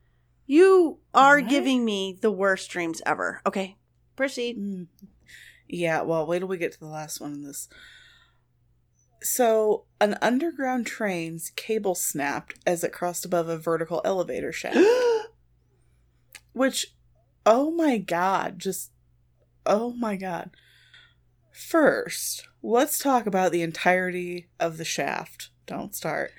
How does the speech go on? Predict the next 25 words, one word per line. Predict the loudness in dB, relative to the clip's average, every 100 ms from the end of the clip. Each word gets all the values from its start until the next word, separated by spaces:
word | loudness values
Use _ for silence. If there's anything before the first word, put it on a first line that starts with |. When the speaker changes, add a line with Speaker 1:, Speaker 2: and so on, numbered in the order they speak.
| -10
Speaker 1:
You | 2 4 6 4
Speaker 2:
It | 2
was | 2 0
about | 0 4 4 4 2
Speaker 1:
<laughs> | -2 -4 -2 0 8
No! | 12 12
Speaker 2:
Don't | 12 12 8
start. | 4 6
Speaker 1:
No! | 12 12 12 12 12 10 8 0 -12 -4
Come | 6 12
on! | 12 12 12 10 6 4
Speaker 2:
<laughs> |
Speaker 1:
How | 4 6
have |
we | 6
talked | 8 8 10
about | 12 12
this | 12 2
before? | -2 -6 -2 -2 -4
Shaft | 4 6 6
is | 2 -2
such | -2 -2
a | -4
funny | -2 -4 -2
word. | 0 2 0 -2